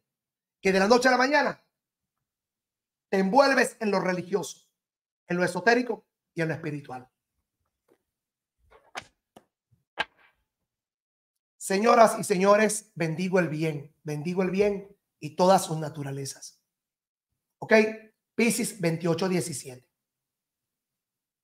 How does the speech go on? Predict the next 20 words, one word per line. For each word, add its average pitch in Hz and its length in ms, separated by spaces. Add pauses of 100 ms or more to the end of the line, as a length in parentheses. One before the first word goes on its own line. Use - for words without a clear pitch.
En 202 160
diez 254 300
minutos, 226 680 (1160)
en 160 160
diez 185 260
minutos 208 560
estoy 160 220
con 180 160
ustedes. 131 580 (880)
En 160 80
diez 160 160
minutos. - 480 (2000)
Eh, 170 280 (840)
ya 196 220
regreso 214 420
con 160 160
ustedes 175 600
en 156 120
diez 160 160
minutos. - 680